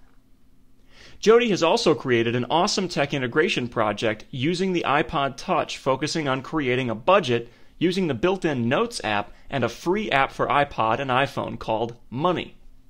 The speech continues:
For assistive tech, we've got a couple of What's New series from the Don Johnston software family, Write Out Loud six, a text-to-speech application that provides real-time auditory feedback, and Draft Builder six, which helps break down the writing process into manageable steps.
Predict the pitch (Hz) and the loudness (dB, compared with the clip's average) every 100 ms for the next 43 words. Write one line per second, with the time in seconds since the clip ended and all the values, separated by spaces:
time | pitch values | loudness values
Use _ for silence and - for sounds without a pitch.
0 | - - - - - - - - - - | -20 -20 -20 -20 -20 -20 -20 -20 -20 -20
1 | - - - - 190 202 202 254 180 - | -20 -20 -20 -8 0 0 0 -2 -4 0
2 | 226 214 185 208 190 - 254 247 180 120 | 0 2 0 2 2 2 -2 4 4 4
3 | 113 156 - 135 175 180 120 107 110 113 | 4 2 2 0 0 0 0 0 -2 -4
4 | 139 123 127 139 135 143 147 151 123 113 | -2 0 2 2 2 2 2 0 -4 -8
5 | - 120 117 - 117 - 127 120 101 73 | -2 0 0 -2 -4 -2 -2 0 -2 -6
6 | 113 - - 120 131 131 123 143 123 110 | -10 -20 -12 0 4 4 4 4 4 2
7 | - 180 120 120 - - 113 135 123 - | 0 2 2 0 -8 -8 -6 -4 -4 -6
8 | 113 - 143 - 110 110 - - - 202 | -8 -6 -6 -4 -4 -6 -8 -8 -8 -8
9 | - - - - 120 113 135 123 117 135 | -8 -6 -6 -6 -6 -4 -2 -4 -4 -4
10 | 123 120 117 117 117 120 107 - 208 143 | -2 0 0 -2 -2 -2 -4 -4 -4 0
11 | 131 123 - - - - 127 120 135 170 | 2 2 -2 -10 -10 -6 -4 -2 2 2
12 | 202 - 123 120 110 92 - - - - | 2 2 2 4 2 -2 -4 -4 -4 -2
13 | 120 - 151 - - 139 135 170 170 185 | -4 0 0 0 0 0 2 0 0 0
14 | 143 139 170 165 110 110 90 - - - | 2 2 2 0 0 -2 -2 -4 -6 -6
15 | 117 104 98 95 110 107 - - 98 - | -6 -6 -6 -6 -6 -6 -4 -2 -4 -4
16 | - | -12